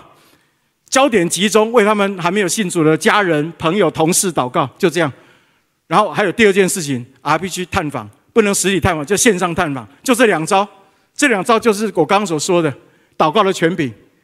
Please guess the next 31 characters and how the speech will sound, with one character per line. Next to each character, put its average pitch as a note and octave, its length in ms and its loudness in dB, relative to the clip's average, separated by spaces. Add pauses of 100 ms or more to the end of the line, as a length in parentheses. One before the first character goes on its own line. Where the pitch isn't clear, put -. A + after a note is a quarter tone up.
(120)
还 F#3 120 2
有 E3+ 120 2
关 G#3+ 340 0
怀 D3 320 -2 (500)
的 C#3 100 -6
权 C3 220 -4
柄， A#2 160 -6 (260)
就 E3 100 -8
这 C#3+ 140 -4
样。 B2+ 100 -6 (600)
然 C#3 120 -2
后 D#3+ 80 2
十 C#3+ 240 -2
个 D3+ 120 2
人， A#2 260 -6 (520)
然 C3 120 -8
后， C#3+ 240 -4
啊， B2+ 100 -8
十 C3 200 -6
多 E3 160 2
个 D#3 80 0
人， A#2 200 -6 (280)
啊， A#2+ 120 -12
三 - 400 -2
四 E3 160 -4
个 C#3 100 -4
家 D3 200 -2
庭， C3 100 -8
到 D3 120 -4
现 D3+ 180 -2
在 C#3 100 -2